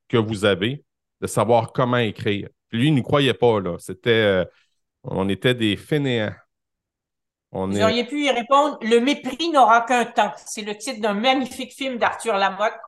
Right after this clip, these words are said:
Speaker 1: Yes.
Speaker 2: sur les travailleurs de la construction dans les années soixante-dix. « Le mépris n'aura qu'un temps. » Il faudra arrêter de nous mépriser et, et, et, et faire en sorte de comprendre pourquoi on en est rendu là. Pourquoi on arrive au cégep et on, on a du mal à lire et à écrire. Pourquoi ?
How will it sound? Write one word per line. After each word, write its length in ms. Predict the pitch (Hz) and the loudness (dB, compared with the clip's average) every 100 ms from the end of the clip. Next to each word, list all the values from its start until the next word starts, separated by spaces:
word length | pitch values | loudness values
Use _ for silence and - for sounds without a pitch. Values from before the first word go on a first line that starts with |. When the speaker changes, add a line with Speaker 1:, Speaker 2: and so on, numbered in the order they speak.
| _ - | _ -8
Speaker 1:
Yes. 160 | 104 | -6
Speaker 2:
sur 160 | 262 233 | -4 -4
les 140 | 220 | -4
travailleurs 420 | - 208 208 220 214 | 0 2 2 2 0
de 40 | |
la 80 | 185 | -2
construction 560 | 214 214 226 - 247 | -4 -6 -10 -4 -4
dans 160 | 247 220 | 0 -2
les 240 | 208 202 | -2 -4
années 140 | 220 226 | -2 -4
soixante-dix. « 760 | 220 190 190 180 180 180 - | -4 -4 -4 -6 -10 -12 -10
Le 120 | 190 | -8
mépris 380 | 202 247 247 262 | -6 -6 -6 -4
n'aura 280 | 254 190 196 | 0 2 2
qu'un 180 | 196 196 | -2 -6
temps. » 180 | 185 180 - - - | -4 -6 -8 -20 -10
Il 40 | |
faudra 260 | 240 233 226 | -6 2 2
arrêter 440 | 226 220 233 277 | 2 -2 -4 -6
de 60 | 262 | -4
nous 160 | 240 | -2
mépriser 640 | 247 - 240 226 202 269 339 - _ - | -4 -4 -8 -8 -6 -8 -10 -18 _ -8
et, 200 | 254 - 170 - 226 | -8 -10 -18 -12 -8
et, 80 | |
et, 600 | 240 - 226 214 202 - | -8 -6 -8 -8 -10 -8
et 40 | 226 | -8
faire 240 | 254 247 | -2 0
en 100 | 226 | 0
sorte 240 | 226 262 - - - | 0 -4 -6 -20 -12
de 160 | 185 | -6
comprendre 640 | 190 247 262 233 247 262 - | 0 2 2 2 -2 -2 0
pourquoi 420 | 392 - - 277 | 0 0 0 0
on 100 | 233 | 2
en 100 | 185 | 0
est 80 | 170 | -2
rendu 280 | 147 143 139 | -4 -6 -8
là. 160 | 143 - - _ | -10 -10 -16 _
Pourquoi 320 | 302 302 285 | -2 0 0
on 60 | 269 | 2
arrive 260 | 226 240 214 | 0 0 -6
au 80 | |
cégep 420 | 202 196 180 214 214 | -6 -6 -2 -2 -2
et 60 | |
on, 100 | 185 | -4
on 240 | - 175 175 | -4 -4 -4
a 80 | 170 | -8
du 140 | 180 | -2
mal 160 | 196 190 | 2 2
à 80 | |
lire 220 | 175 180 165 | 2 -2 -4
et 60 | 156 | -6
à 40 | |
écrire. 400 | 147 - 143 123 - | -6 -10 -12 -12 -4
Pourquoi ? 640 | 285 - 196 170 - - | -2 -2 0 0 0 -8